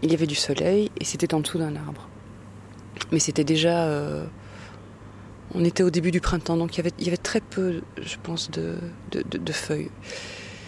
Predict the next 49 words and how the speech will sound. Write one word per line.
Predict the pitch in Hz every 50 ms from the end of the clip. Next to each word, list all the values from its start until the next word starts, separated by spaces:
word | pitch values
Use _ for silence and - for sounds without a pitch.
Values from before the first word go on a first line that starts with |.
| - - - - - - - - - - -
Mais | 190 185
vent | 170 175 202 208 202 196
et | 196 185 180
soleil, | 170 - - 175 165 170 180 180 180 175 170
enfin, | 160 - - 170 156
faisaient, | - - 156 143 165 165 160 156
euh, | 151
forcément | - 160 - - - 165 165 165
bouger, | 156 147 151 147 147 165 160 160
euh, | 156 151 147 -
et | - -
les | 165 165 160
branches | - 151 160 165 165 160 - - 160
et |
les | 151 151
feuilles | - - - 156 147
de | 151
l'arbre. | 147 156 170 185 214 226 - - - - - - - - - - - - - -
Et | 180
donc, | 160 156 185 208 214 220 202
sur | - - -
cette | - - 190 -
surface, | - 180 - - - - 196 202 - - -
cette | - - 190 -
surface | 175 - - 214 190
changeait | - - 190 180 185 190
tout | - - 175
le | 160
temps. | - - 190 185 190 - - - - - - - - - - - - - - - - - -
Il | 170
y | 185
a |
une | 185 190 185
photo | - - 185 170 - - - 202 202 196 196 233 - - - - - -
qui | - -
fait | - 175
partie | - 165 147 - 190
de | -
cette | - 165 -
série-là | - 175 156 165 160 175 196 208
où | 196 185 170 156 - - -
il | 110 160 160
y | 165
a, | 160 160 160 156
euh, | 151 147 - 156 - - - - -
à | -
cause | - - 190 190 175 151
du | 160 170
vent | 151 147 175 190 202 220